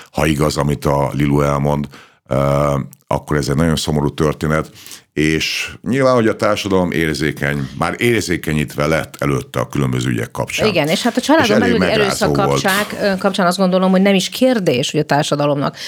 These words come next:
Speaker 2: reagálni kell, és minden létezőt meg kell tenni annak érdekében, hogy minimalizálja ugye a sérüléseket, és tudom jól, hogy családsegítő, ö, helyek nyílnak az országban, ö, ugye egyre több helyen, tehát nyilván vannak erre, ö, törekvések, amelyek adott esetben mondjuk a civil oldalról is próbálják mindezt segíteni.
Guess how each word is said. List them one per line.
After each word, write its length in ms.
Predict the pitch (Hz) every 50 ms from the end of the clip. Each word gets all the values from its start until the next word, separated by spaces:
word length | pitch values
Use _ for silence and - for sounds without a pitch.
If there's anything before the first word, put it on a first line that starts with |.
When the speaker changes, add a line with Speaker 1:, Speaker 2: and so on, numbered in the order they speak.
| - - -
Speaker 2:
reagálni 600 | - 180 180 196 185 170 151 151 139 151 151 143
kell, 280 | - - 147 151 147
és 200 | 147 147 147 -
minden 480 | - 185 196 190 180 165 156 147 151 151 139
létezőt 640 | 156 165 170 165 156 - 151 147 143 147 135 139 -
meg 140 | 156 147 143
kell 160 | - 143 139
tenni 200 | 135 - 131 135
annak 240 | 131 135 127 135 -
érdekében, 540 | 151 139 147 156 147 - 151 147 147 156 151
hogy 140 | 147 147 151
minimalizálja 720 | 165 165 160 156 151 151 147 147 143 156 151 147 151 151
ugye 160 | 147 151 151
a 40 | 143
sérüléseket, 760 | 143 - - 165 165 165 156 156 151 - - - - 160 160 - - - - - -
és 140 | - 180 175
tudom 300 | - 185 165 156 143 143
jól, 160 | 143 143 143
hogy 180 | 147 131 147 139
családsegítő, 840 | - - 170 160 - - - - 139 127 131 131 - - - - - - - - -
ö, 100 | - -
helyek 460 | 127 - 143 170 180 170 165 156 -
nyílnak 320 | 175 156 151 147 147 143
az 80 | 147 135
országban, 640 | 143 147 - - - 127 123 135 127 113 127 135 - -
ö, 160 | 92 95 -
ugye 180 | - - - 80
egyre 220 | 98 147 143 -
több 220 | - - 190 180 -
helyen, 300 | - 147 147 143 139 143
tehát 160 | 139 143 127
nyilván 260 | 160 147 143 139 139
vannak 340 | 143 147 151 151 147 139 -
erre, 240 | 147 143 147 143 143 - - - - _
ö, 100 | - - 160 160 160 156 156
törekvések, 640 | - 170 156 147 139 - 151 139 - - 143 -
amelyek 300 | - 143 143 139 139 143
adott 220 | 156 151 147 139 -
esetben 340 | 143 - 156 135 143 135 127
mondjuk 220 | 143 143 139 -
a 40 | - -
civil 360 | - - 208 180 170 160 156
oldalról 360 | 151 151 147 156 151 151 151
is 100 | 151 -
próbálják 380 | - - 156 151 147 147 147 -
mindezt 280 | 165 156 151 147 -
segíteni. 540 | - - 180 196 226 240 - 262 262 262 262